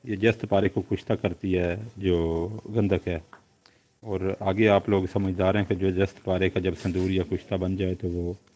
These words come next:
क्या काम करता है। जी, जी मोहम्मद जमालुद्दीन साहब आप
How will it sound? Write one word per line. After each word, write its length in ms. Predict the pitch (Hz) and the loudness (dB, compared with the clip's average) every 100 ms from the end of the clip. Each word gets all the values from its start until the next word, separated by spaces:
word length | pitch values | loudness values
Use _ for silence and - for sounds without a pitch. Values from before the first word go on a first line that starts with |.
| - _ | -20 _
क्या 180 | - 107 | 0 0
काम 280 | - 90 82 | 2 -2 -2
करता 320 | 90 82 87 | -4 -4 -6
है। 60 | 82 | -6
जी, 140 | 80 - _ _ _ _ _ _ _ _ _ _ _ _ _ _ _ _ _ _ _ _ _ - _ _ _ _ _ _ _ _ _ 117 _ _ _ _ _ _ _ _ _ _ _ - | -8 -14 _ _ _ _ _ _ _ _ _ _ _ _ _ _ _ _ _ _ _ _ _ -20 _ _ _ _ _ _ _ _ _ _ _ _ _ _ _ _ _ _ _ _ _ -14
जी 280 | 104 107 | -4 0
मोहम्मद 420 | 110 101 101 98 95 | 2 2 0 0 0
जमालुद्दीन 560 | 95 92 95 95 98 | 2 2 2 0 -2
साहब 340 | 92 104 98 95 | -2 -2 -2 0
आप 280 | 92 90 | 0 0